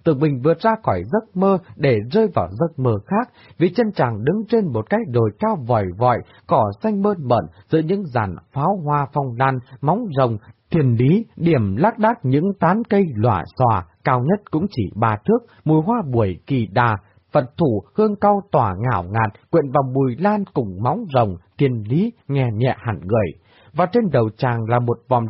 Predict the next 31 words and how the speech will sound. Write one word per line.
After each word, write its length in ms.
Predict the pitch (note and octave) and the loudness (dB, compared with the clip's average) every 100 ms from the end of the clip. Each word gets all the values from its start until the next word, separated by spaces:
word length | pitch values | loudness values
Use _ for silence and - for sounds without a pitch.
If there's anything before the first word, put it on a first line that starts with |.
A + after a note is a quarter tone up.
| - | 0
trời 180 | B2 A#2 - | 0 0 0
cao 160 | G#3+ G3+ | 0 0
thăm 180 | G3+ G#3 G3 | -4 -4 -4
thẳm, 260 | D#3 G2 F2 _ - | -4 -4 -6 _ -4
vòm 200 | D3+ D3 | 0 0
trời 240 | A#2 D3+ C#3 - | 2 2 2 2
thiên 280 | A3+ A3 G3 | 2 2 2
nhiên 280 | F#3+ A3+ F#3 - - | 2 2 0 -6 -4
với 320 | C3 E3+ A#3 | 2 2 2
một 240 | C3+ A2+ - | 2 0 0
vầng 300 | B2 A#2+ A2 | 0 0 0
trăng 280 | A3 G3+ B2+ | -2 -2 -2
vằng 220 | A#2 F2+ G#2+ | -2 -2 -2
vặc 140 | A2 - _ | -2 -4 _
xế 200 | D#3 A3+ - | -2 0 0
phương 180 | F#3 D#3+ | 0 0
Tây 240 | F3+ E3+ - - | 0 0 -2 -4
tỏa 120 | - - | -2 0
ánh 200 | E3 G3+ | -2 -2
vàng 200 | D3 E2+ E2 | -2 -4 -6
hắt 120 | - - _ | -8 -10 _
hiu 140 | G3 F#3 - | 0 0 0
thơ 140 | F3+ E3 | 0 0
mộng, 260 | G#2 G#2+ F2+ - _ _ | 0 -2 -2 -10 _ _
nhưng 180 | D3+ C#3 | 0 0
cảm 160 | - F#2 | -2 -2
giác 260 | G2 G3 - | -2 -4 0
thơ 160 | F3+ D#3 | 0 0
mộng 260 | A#2+ - | 0 -2
huyền 220 | A2 B2+ G2+ | 0 0 0
ảo 260 | B2 G2 | -2 -2